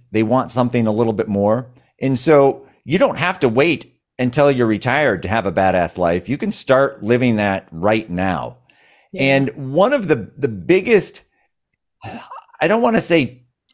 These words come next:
Speaker 1: I guess it's a challenge for some retirees, is that they lose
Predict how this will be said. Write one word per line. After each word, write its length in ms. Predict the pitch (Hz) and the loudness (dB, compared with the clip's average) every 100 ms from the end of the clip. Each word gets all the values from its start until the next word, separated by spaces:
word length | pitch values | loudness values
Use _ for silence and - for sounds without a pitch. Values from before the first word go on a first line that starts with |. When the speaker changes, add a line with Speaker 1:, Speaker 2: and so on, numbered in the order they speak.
| - | -10
Speaker 1:
I 180 | - - | -8 -6
guess 180 | 262 277 | -8 -6
it's 140 | 254 | -4
a 60 | 127 | -6
challenge 760 | - 143 123 151 185 226 - - | -4 -2 0 2 2 0 -4 -10
for 200 | - 143 | -4 -2
some 300 | - 151 156 | 2 0 0
retirees, 880 | 151 151 131 131 113 110 123 185 - _ _ _ _ | -2 0 0 2 2 2 0 -4 -12 _ _ _ _
is 540 | 151 156 156 151 135 - _ _ _ | 0 2 4 4 0 -6 _ _ _
that 260 | 127 147 147 | -2 0 4
they 180 | 143 | 2
lose 680 | 135 131 170 202 208 202 185 | 2 0 0 2 -2 -2 -6